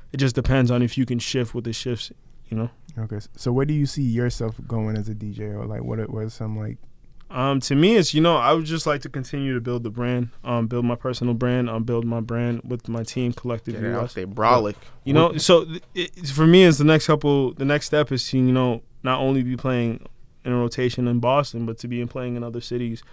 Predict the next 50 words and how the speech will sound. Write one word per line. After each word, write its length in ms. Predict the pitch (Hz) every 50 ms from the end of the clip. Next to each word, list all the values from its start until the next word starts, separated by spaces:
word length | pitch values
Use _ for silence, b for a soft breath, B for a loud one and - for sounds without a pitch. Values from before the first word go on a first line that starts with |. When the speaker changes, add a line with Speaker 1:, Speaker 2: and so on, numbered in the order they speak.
| B B B B B B B
Speaker 1:
and 120 | 120 117
doing 300 | 127 123 123 127 123 120
sets 300 | - - - 127 120 -
that 100 | - 123 120
are 80 | 117
cool 440 | 113 - - 139 131 131 131 127 127
and 140 | 123 120 110
fun, 300 | - - 123 127 131 127
you 80 | 120 120
know? 100 | 123 127
Speaker 3:
Countries 380 | 123 131 - - 127 110 - -
too, 220 | - - 151 147
man. 280 | 135 127 120 120 123 127 131
Speaker 1:
Yeah, 220 | 147 160 160 135
countries, 440 | 120 - 147 151 143 - 147 139 -
cities, 420 | - 156 147 147 143 139 127 - - -
cities, 240 | - - 143 139 127
countries, 420 | - - 156 143 - 147 139 131 135
man. 220 | 143 147 147 139
It's 260 | 139 131 127 - - -
like 280 | 165 160 151 151 147 131
wherever 420 | 143 151 165 175 165 165 160 151 - - - - -
I 100 | 131 127
can, 320 | - 143 135 131 123 - - -
you 120 | 127 127
know, 360 | 123 127 123 123 123 123 - - - - - - - - - - - - - - - - - - - -
give 180 | 127 131 131 120
my, 240 | 131 127 127 123 120
Speaker 2:
Mm-hmm. 280 | 110 98 107 - 131 131 120
Speaker 1:
give 200 | 123 131 127 127
what 220 | 127 123 123 123
goes 220 | 123 135 135 131 131
on 160 | 127 123 123
in 60 | 123
my 100 | 123 120
mind 260 | 120 120 120 120 117
out 80 | 113 113
to 60 | -
the 80 | 113 113
people. 300 | - 127 123 110 107 110
I 80 | 107 107
think 180 | - 120 117
that's 180 | 110 110 - -
important. 540 | 110 98 - - 123 113 120 - - - 113
Speaker 2:
Okay, 220 | 113 117 101 -
and, 140 | - 110 117 - -
and 160 | 117 120 120 120 120 120
is 60 | 113
there 240 | - - - 123 120
anything 500 | - 123 123 123 120 127 120 117 120 -